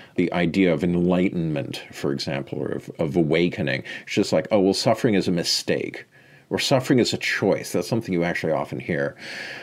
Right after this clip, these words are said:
"Pain is given, but suffering is a choice," something like that. But at the same time, I think it's a perennial temptation, but I think it's also perennially,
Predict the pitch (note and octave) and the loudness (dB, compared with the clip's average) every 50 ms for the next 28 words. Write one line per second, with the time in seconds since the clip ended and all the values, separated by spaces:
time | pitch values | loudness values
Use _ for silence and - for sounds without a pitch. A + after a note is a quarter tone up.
0 | - - - _ - C#3+ C3+ C#3 C#3 A#2+ - - A#2 G2 G2+ F#2+ E2 - - - | -18 -20 -16 _ 0 2 4 4 4 4 4 4 2 4 4 2 0 0 -2 0
1 | - G#2 F#2 - - G2 F#2 E2+ - F2 - - - C2 - - - A#2 - - | 0 0 0 0 0 -2 -2 0 -2 -4 -2 0 0 0 0 0 0 0 0 0
2 | G#2+ F#2 E2+ D#2 - - D2+ C2 C2 C2 - - - - - - - - - _ | 0 0 0 0 0 0 0 0 0 -2 -6 -14 -18 -20 -20 -20 -20 -20 -20 _
3 | - C3 B2+ - D#3 C3+ - - E3 C#3+ B2+ - - D#3+ D#3+ D#3+ C#3+ A#2 G#2 - | 2 2 2 2 0 -2 0 2 2 2 2 0 -2 -2 0 2 2 2 2 2
4 | - B2+ - C3 A#2+ - - - - - - A#2+ A2+ G#2 G#2 G#2 G2 G#2 B2 C3 | 2 2 2 2 0 0 -2 -2 -2 0 2 4 4 6 6 4 4 4 4 4
5 | C3+ C#3 C#3 C3+ C3 C3 B2+ B2 B2 A2 - - - A2+ G2+ - - - G#2 F2 | 6 6 4 4 4 4 4 4 4 2 2 0 0 0 0 0 -2 -2 0 2
6 | G#2 A2 - - D#3+ D#3+ E3 E3 D#3+ - _ _ G2 F#2 G2 F#2+ - A#2 F#2+ A2+ | 2 0 0 0 0 0 0 -2 -4 -8 _ _ 2 2 2 0 0 0 0 0
7 | - - - - - - - G2 F2 - - - - G2 F2 F2 F2+ F#2 F2 E2 | 0 0 2 0 0 2 0 0 0 -2 -6 -2 0 2 2 4 4 4 4 4
8 | E2+ E2+ E2 D#2+ D#2 D2 D2 | 4 4 4 4 2 0 -2